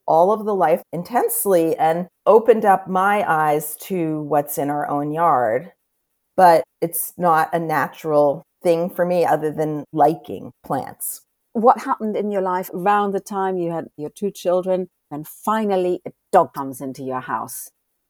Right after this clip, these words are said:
Speaker 1: I talked about my son, Asa, but I have a daughter, Nell, who's now twenty-six, and she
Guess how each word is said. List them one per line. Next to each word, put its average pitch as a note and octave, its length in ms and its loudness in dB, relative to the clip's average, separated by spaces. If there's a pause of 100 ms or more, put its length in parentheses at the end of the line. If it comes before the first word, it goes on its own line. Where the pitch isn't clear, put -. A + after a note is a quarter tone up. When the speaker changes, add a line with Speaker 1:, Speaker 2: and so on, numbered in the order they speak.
Speaker 1:
I D#3+ 120 2
talked A#3 260 0
about G#3 300 4
my F3+ 180 0
son, A3+ 720 -2
Asa, F#3+ 360 0
but E3+ 260 2 (160)
I E3 80 0
have F3 180 -2
a F3 60 0
daughter, E3+ 500 2 (240)
Nell, F#3+ 480 6
who's F#3 260 -4
now F3 180 -2
twenty-six, F3+ 1040 -6 (260)
and F3+ 500 -2 (300)
she G#3 1000 -4